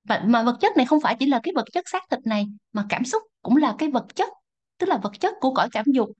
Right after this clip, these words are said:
rồi tư tưởng của, cũng là vật chất, vật chất của cõi trí, mà như là những cái vật chất nó thanh mai hơn thôi.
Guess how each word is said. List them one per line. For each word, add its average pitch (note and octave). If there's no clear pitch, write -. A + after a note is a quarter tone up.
rồi G#3
tư E4
tưởng A3+
của, D4+
cũng A#3+
là C4+
vật G3+
chất, G#4+
vật G#3+
chất E4+
của C4
cõi A#3
trí, E4
mà A3+
như A3
là A3
những F#3+
cái D4
vật D4
chất F4+
nó E4+
thanh C#4
mai C4+
hơn C#4+
thôi. C4+